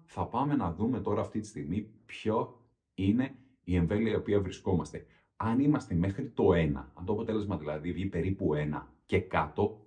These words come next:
είμαστε πάρα πολύ καλά, δεν υπάρχει αντίσταση στην ινσουλίνη, υπάρχει ευαισθησία στην ινσουλίνη, το οποίο είναι εξαιρετικό.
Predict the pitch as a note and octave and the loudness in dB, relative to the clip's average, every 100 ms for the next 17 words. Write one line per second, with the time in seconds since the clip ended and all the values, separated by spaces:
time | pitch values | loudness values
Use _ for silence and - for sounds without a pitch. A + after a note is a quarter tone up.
0 | - F#2+ G2 F2+ F2+ D#2 D2 - F2 G#2+ | -2 2 2 2 2 2 -2 -2 2 2
1 | - - D#2 D2 D2 - D2+ D2 - - | 2 0 0 2 -2 -6 -8 -10 -12 -14
2 | D2 D2 - F#2 A#2 B2+ - - - F#2 | -12 -10 -6 -2 2 2 0 -10 -6 -2
3 | F2+ G#2 - - - F#2 - E2+ E2+ - | 0 0 -2 -4 -2 -2 0 -2 -2 -2
4 | B2 A#2+ - - D2+ - - - - - | -2 -2 -2 -2 -2 -2 -6 -10 -10 -8
5 | F2+ | -8